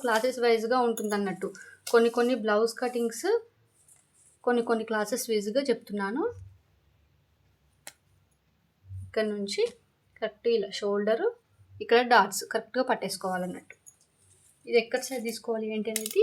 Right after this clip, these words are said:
ఇప్పుడు వీడియోలో చూద్దాం. కొన్ని కొన్ని క్లాత్లకి కింద సైడ్ హెచ్చు తగ్గులు అనేది ఉంటుంది. దానికోసం ఒక మార్కింగ్ చేసేసి ఇది కట్ చేసేసుకోవాలి. ఇప్పుడు మరొక హాఫ్ ఇంచ్ మార్కింగ్ చేసుకోవాలి. హాఫ్ ఇంచ్ మార్కింగ్ అవసరం లేదు,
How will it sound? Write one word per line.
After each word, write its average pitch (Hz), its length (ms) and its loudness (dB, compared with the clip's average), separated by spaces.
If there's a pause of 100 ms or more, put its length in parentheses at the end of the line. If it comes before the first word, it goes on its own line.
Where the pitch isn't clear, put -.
(120)
ఇప్పుడు 233 260 -2
వీడియోలో 214 380 0
చూద్దాం. 220 300 -4 (2250)
కొన్ని 262 200 8
కొన్ని 254 240 -2
క్లాత్లకి 240 580 2
కింద 247 240 2
సైడ్ 226 280 2
హెచ్చు 208 260 -4
తగ్గులు 220 280 0
అనేది 214 280 -2
ఉంటుంది. 196 360 -6 (460)
దానికోసం 240 420 2 (100)
ఒక 226 120 -4
మార్కింగ్ 208 440 2
చేసేసి 208 360 -2
ఇది 277 160 -12
కట్ 208 200 4
చేసేసుకోవాలి. 202 640 -4 (480)
ఇప్పుడు 247 240 -2
మరొక 226 320 2
హాఫ్ 220 260 2
ఇంచ్ 220 280 -4
మార్కింగ్ 208 380 0
చేసుకోవాలి. 196 480 -2 (400)
హాఫ్ 220 280 4
ఇంచ్ 254 140 0 (120)
మార్కింగ్ 220 360 0
అవసరం 196 360 2
లేదు, 190 160 0